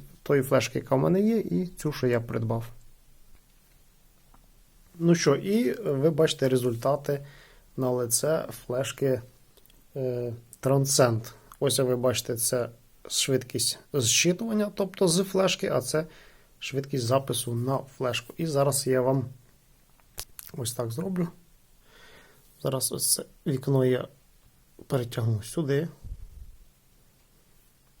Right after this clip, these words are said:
Тобто це буде Transcend. А і зараз відкрию нову папку, де я тестував саме ось цю флешечку Kingston. І ось тут буде Transcend, тут Kingston, і ви зараз порівняєте.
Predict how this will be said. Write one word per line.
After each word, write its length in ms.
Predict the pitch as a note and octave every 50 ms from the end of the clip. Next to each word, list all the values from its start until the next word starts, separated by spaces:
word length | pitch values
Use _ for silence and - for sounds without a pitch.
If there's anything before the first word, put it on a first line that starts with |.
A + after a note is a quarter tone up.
| _ _ _ _ _ _
Тобто 300 | - - C#3 - - - -
це 220 | - - - D3
буде 360 | C3+ C3 C#3 C3+ B2+ B2+ B2 - - - - -
Transcend. 560 | C3+ C#3 B2 A#2 - - F#3 G3 G#3 G#3+ G3+ - - - - -
А 140 | - F#3 -
і 200 | - G#3+ G3+ G3
зараз 440 | D#3+ D3 E3 E3+ E3+ E3 - - - - - - - - - _ _ _ _ _
відкрию 600 | D3 C#3+ C#3 - - C#3+ C#3 C#3 C#3 C#3 C#3 C#3
нову 380 | C#3 C3 C3 C3 B2+ A#2+ A2+ A2+ A#2
папку, 360 | - C#3 C#3+ C#3+ C#3+ - C#3+ C3
де 220 | A#2 B2 B2 B2
я 240 | B2 B2 A#2+ C3 C3 - - - _ - _ _ _ _ _ _ _
тестував 680 | - C#3 B2 - - - B2+ A#2 B2 B2+ B2+ B2 - - -
саме 380 | - - B2 A#2+ A#2 A#2 A#2
ось 400 | A2+ A2+ A#2+ A#2 A#2 - - -
цю 280 | - - - C3 B2 A2+
флешечку 580 | A#2 - B2+ C3 B2+ - C3 A#2 - - -
Kingston. 560 | B2 B2 - F#3 G3 F#3 - - G3+ G3 F3+ F3 - - - - - - - _ _
І 200 | - - G#3 A3
ось 300 | D#3 C3 B2+ B2 - -
тут 200 | - - C3 B2
буде 220 | - A#2 A#2 A#2+ A#2
Transcend, 500 | A#2+ C3 E3+ E3 - - A3 A3 G#3 G#3+
тут 300 | - F3 B2+ - - -
Kingston, 320 | F3+ F3+ - - E3+ E3
і 100 | C#3 C3
ви 140 | B2 A#2+ B2+
зараз 280 | A2+ B2 B2+ A#2 - -
порівняєте. 600 | - - B2+ A#2 A#2 A2 A2+ G#2+ G#2 G#2 -